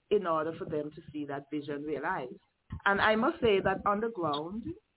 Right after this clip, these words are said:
I am, people are, it, the message is resonating with a lot of people. Uh, what I'm seeing is that, the, and in Saint Paul's,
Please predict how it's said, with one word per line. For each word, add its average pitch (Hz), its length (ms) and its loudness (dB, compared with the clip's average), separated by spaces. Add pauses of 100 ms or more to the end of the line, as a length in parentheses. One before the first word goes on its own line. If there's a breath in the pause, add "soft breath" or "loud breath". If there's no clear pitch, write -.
(100)
I 170 140 4
am, 170 340 -2 (220)
people 214 220 4
are, 208 220 4 (200)
it, 202 100 -2 (220)
the 190 100 4
message 202 480 -2
is 202 160 -4
resonating 170 640 -4
with 165 160 -2
a 147 40 -2
lot 139 300 -2
of 196 100 -8
people. 196 400 -8 (840 loud breath)
Uh, 175 100 6
what 185 140 6
I'm 233 240 4
seeing 180 300 4
is 180 80 2
that, 170 160 2
the, 175 100 -2 (1080)
and 208 160 2 (640)
in 226 160 2
Saint 269 200 0
Paul's, 131 320 -6